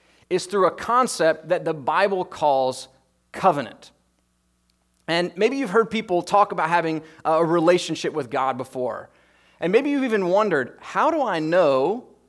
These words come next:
if I'm in a good standing relationship with God or I'm not in a good standing re-, relationship with God?" Well,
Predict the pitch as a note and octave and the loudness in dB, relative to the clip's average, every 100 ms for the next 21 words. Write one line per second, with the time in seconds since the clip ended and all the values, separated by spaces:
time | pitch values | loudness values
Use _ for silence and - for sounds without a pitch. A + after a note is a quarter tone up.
0 | _ _ E3+ - E3 G3 G3 F3 C#3 B2+ | _ _ -6 -4 -2 0 0 2 0 -2
1 | B2+ A2+ A3+ C#4+ - F#3+ E3 D3+ D3 C#3+ | -12 -4 -2 -2 -4 -2 -2 -2 -2 0
2 | C#3+ C#3 C#3+ - C3+ C#3 - C3 B2+ C3 | 0 -2 -6 -8 -6 -8 -4 -2 0 0
3 | C3+ D3+ D3 C#3+ D3+ G#3+ A3+ - C#3+ C3 | 0 0 0 0 2 4 2 -2 -4 -4
4 | - - - D#3 C#3+ - C#3 B2+ B2+ A#2 | -6 -16 -8 -6 -6 -6 -6 -6 -8 -10
5 | A2+ C#3+ C#3+ C#3 - - C3 C#3 B2 B2 | -10 -6 -2 -2 -4 -8 -10 -10 -10 -8
6 | A2+ A#2+ F3 | -6 -4 -4